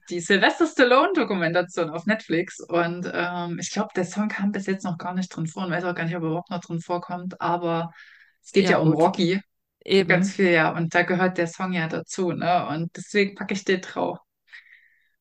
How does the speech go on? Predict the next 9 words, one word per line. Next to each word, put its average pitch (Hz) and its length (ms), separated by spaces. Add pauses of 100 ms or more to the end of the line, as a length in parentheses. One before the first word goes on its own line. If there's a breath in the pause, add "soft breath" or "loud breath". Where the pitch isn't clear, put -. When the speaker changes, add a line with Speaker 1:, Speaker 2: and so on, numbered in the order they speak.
(380)
Speaker 2:
Fett. 180 160
Speaker 1:
Ganz 240 340
kurz 196 300
und 196 120
Speaker 2:
Find 254 120
Speaker 1:
knapp. 196 120
Speaker 2:
ich - 200
gut. 185 460 (200)
Speaker 1:
<laughs> 269 220